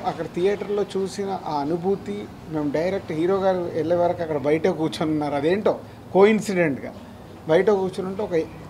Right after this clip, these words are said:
ఆ హీరో గారికి వెళ్ళి మేము ఆ సినిమా చూసిన ఎక్స్పీరియన్స్ వారితో షేర్ చేసుకుంటే, వారి దగ్గర నుంచి వస్తున్న, "అవునా?" అంటే ఆయన కూడా ఎన్నో బ్లాక్ blockbusters చూసేశాడు, ఎన్నో చేసేశాడు. But ఈ సినిమా పైన ఉన్న ఒక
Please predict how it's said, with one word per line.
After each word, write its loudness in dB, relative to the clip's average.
ఆ -6
హీరో 2
గారికి 2
వెళ్ళి -2
మేము -2
ఆ 0
సినిమా -4
చూసిన -4
ఎక్స్పీరియన్స్ -2
వారితో -2
షేర్ 0
చేసుకుంటే, -4
వారి 4
దగ్గర 4
నుంచి -2
వస్తున్న, -2
"అవునా?" 0
అంటే 2
ఆయన 2
కూడా 10
ఎన్నో 4
బ్లాక్ 4
blockbusters 2
చూసేశాడు, 0
ఎన్నో 4
చేసేశాడు. 2
But -2
ఈ -2
సినిమా 2
పైన 2
ఉన్న -2
ఒక 0